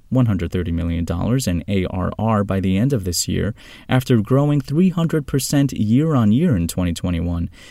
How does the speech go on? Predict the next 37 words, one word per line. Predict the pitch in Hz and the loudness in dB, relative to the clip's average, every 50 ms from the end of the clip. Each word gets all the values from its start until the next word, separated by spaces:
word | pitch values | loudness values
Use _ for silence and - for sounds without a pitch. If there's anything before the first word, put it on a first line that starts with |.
| - - | -10 -4
with | - 98 - - | -2 -2 -2 0
customers | - 113 107 - - - 95 95 95 - | 0 0 0 0 0 0 -2 -2 0 -2
including | 90 85 - - 110 104 117 131 | -4 -4 0 2 2 4 4 2
fashion | 135 - - 117 117 120 - 120 113 | 2 0 0 0 0 0 2 2 2
retailers | 107 110 110 104 - 113 107 104 110 117 123 - - | 2 2 2 0 0 0 0 2 0 0 0 -2 -2
like | - - - | -4 -6 -4
Timberland | - - 143 139 139 139 135 131 131 131 - - | -2 -2 0 2 2 4 4 4 4 2 0 -2
and | 107 107 104 104 - - - | 0 2 2 2 0 0 -2
asos, | 156 175 - - - 82 82 - - - - - - - - - - - | 0 0 0 -2 -2 -4 -4 -6 -8 -8 -10 -12 -20 -20 -20 -16 -6 -2
media | 87 92 92 95 104 95 92 85 | 0 2 4 4 4 4 4 2
brands | 82 85 90 87 87 92 113 - - | 2 0 0 0 0 0 -2 -2 -2
like | - - - | -4 -6 -4
House | - - 113 110 - | -2 0 0 0 0
Beautiful, | - - 95 87 90 92 - - 123 127 - - - - - - | -2 -4 -2 -2 -2 -2 0 0 0 0 -2 -6 -20 -8 -2 2
and | 123 127 120 | 4 4 4
dozens | - - 110 104 92 98 87 80 | 4 4 4 4 4 2 0 0
of | 82 80 | 0 -2
others. | 87 - - - - - - - - - _ _ _ _ _ | -4 -6 -6 -8 -8 -10 -10 -10 -12 -14 _ _ _ _ _
Moot | - 127 180 226 202 - - | 2 4 4 4 4 2 0
got | 147 151 196 208 | 2 2 2 2
its | 165 - | 2 0
start | - - - - 92 90 120 156 | -2 -2 0 0 2 2 2 0
out | 143 110 101 | 0 0 0
of | 95 90 | 0 0
first-hand | - - 151 156 - - - 135 120 110 | 0 -2 -2 0 0 0 0 2 2 2
experience | 104 - - - - 143 170 185 160 120 95 - - | 0 -2 -2 -2 0 0 0 2 2 2 0 0 -2
about | 85 87 87 90 - | -2 -2 -2 0 -2
the | 90 | -4
shortcomings | 92 - - 95 92 - - - 90 87 87 90 82 | -4 -4 -2 -2 -4 -4 -4 -4 -2 -2 -2 -2 -2
of | 90 82 90 | -4 -4 -2
e-commerce | 90 90 85 - - 87 87 87 87 - | -2 -4 -4 -4 -4 -2 -2 -2 -2 -4
solutions | - - 92 90 87 - - 110 113 - | -4 -4 -2 -2 -2 -2 0 0 0 0
out | - - 95 95 | 0 -2 0 2
in | 120 135 | 2 2
the | 143 143 | 2 2
market | 135 95 85 85 - 92 85 - | 2 2 0 0 -2 -2 -4 -4
today. | - - - 139 156 107 90 90 | -2 -2 -2 0 0 -2 -2 -4